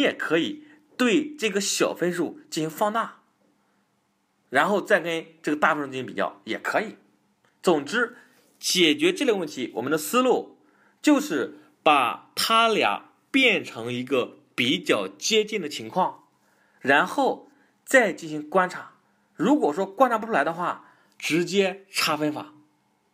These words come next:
啊，直接差分法。好，这就是关于分数比较大小的这样三种情况。第一种情况就是分子分母异向变化，就直接观察。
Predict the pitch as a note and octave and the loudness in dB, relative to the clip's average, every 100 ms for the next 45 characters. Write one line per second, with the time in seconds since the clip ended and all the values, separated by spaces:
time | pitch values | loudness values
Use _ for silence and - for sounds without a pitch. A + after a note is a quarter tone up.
0 | _ - G2+ - - B2+ D3 D3+ D3+ D3 | _ -8 -8 -8 -6 -2 0 0 -2 -4
1 | - B2 C3 B2+ - _ _ _ _ _ | -8 -8 -8 -10 -20 _ _ _ _ _
2 | _ _ _ _ _ _ _ _ _ _ | _ _ _ _ _ _ _ _ _ _
3 | _ _ _ _ _ _ _ - D#3+ E3+ | _ _ _ _ _ _ _ 0 0 2
4 | G3+ B3 G#3 G#3 A#3 A3 G#3+ - C4 C4 | -2 0 -2 2 2 2 -2 0 0 0
5 | C4+ A#3+ F3 B2 B2+ F#3 F3+ C3 F#2+ G2 | -2 -2 -2 0 2 4 2 0 -4 -4
6 | C3+ C3 F3 D#3 - - D3 - - _ | -4 -2 -4 -6 -12 -6 -6 -6 -18 _
7 | _ _ _ _ _ _ _ _ _ _ | _ _ _ _ _ _ _ _ _ _
8 | _ _ - C4+ A#3 D#3 F3 G3 D#3+ - | _ _ 0 2 2 0 0 0 -2 -4
9 | G3 F#3 A#3+ A3+ F#3+ G#3+ C#3+ - A3 G#3 | -4 0 2 2 2 0 0 0 0 2
10 | G3 G3+ G3 G3 - _ - F#3 - D3 | 2 0 0 -2 -2 _ 0 2 2 -2
11 | E3 E3+ E3 B2+ | 0 0 -2 -14